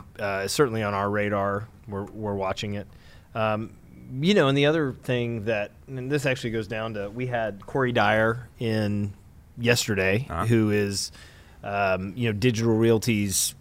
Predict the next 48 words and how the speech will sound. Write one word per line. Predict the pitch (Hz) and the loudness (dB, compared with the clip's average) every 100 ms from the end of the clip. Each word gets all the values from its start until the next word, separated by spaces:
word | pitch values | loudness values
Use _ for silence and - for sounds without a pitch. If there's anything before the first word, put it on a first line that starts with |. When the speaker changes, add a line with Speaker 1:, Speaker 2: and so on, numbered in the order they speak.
| - | -8
Speaker 1:
Executive | 123 139 107 104 | -4 -2 -2 0
Vice | 101 - | 0 2
President | - 107 101 101 | 2 2 0 -2
of | 98 | -2
Global | 101 107 104 | 0 0 0
Sales | - 101 101 | -2 -2 -2
and | |
Marketing, | 98 101 107 98 95 92 - - - | -2 -2 -4 -6 -8 -12 -20 -20 -12
and | 110 | -8
just | 107 123 | -4 -2
had | 98 | 0
a | |
great | 95 151 110 | 4 2 2
discussion | - 120 107 107 | -2 -2 -2 -6
with | 95 | -4
him. | 110 101 95 - - - - - - | -4 -4 -6 -10 -18 -20 -20 -20 -14
And | 131 120 117 123 | -4 -2 0 2
one | 135 131 | 4 2
of | |
the | 113 | 0
things | - 120 117 113 104 - - | 0 0 0 -2 -4 -8 -12
that, | 143 120 110 - - - - | -4 0 0 0 -8 -20 -8
uh, | 120 110 | -4 -2
we | 113 | -2
talked | 113 117 - | 0 0 0
about | 110 104 | -2 -2
was | 110 | -2
just | 120 110 | -4 -4
the | 123 | -2
globalization | 107 117 113 120 113 113 127 | 2 2 2 2 0 0 -2
of, | 113 107 | -4 -4
of | 113 110 | -4 -2
our | 104 | -2
business, | 98 113 117 110 110 | 0 0 0 -4 -4
as | 101 | -2
well | 131 127 113 | 2 4 4
as | 101 98 - | 2 0 -4
the | 113 | -4
importance | 107 120 110 107 | -4 -2 -4 -4
of | 101 | -4
network | 104 104 110 107 | -4 -4 -6 -8
connectivity | 120 101 - 107 104 110 | -10 -10 -8 -8 -6 -6
and | 104 | -6
how | 107 | -8
that | 95 | -8
continues | 107 101 - 123 113 104 - | -12 -10 -4 -2 -2 -2 -2
to, | 117 107 98 - - - - - - | -2 0 -2 -6 -18 -20 -20 -20 -12
um, | 98 98 98 98 104 | -6 -4 -6 -8 -12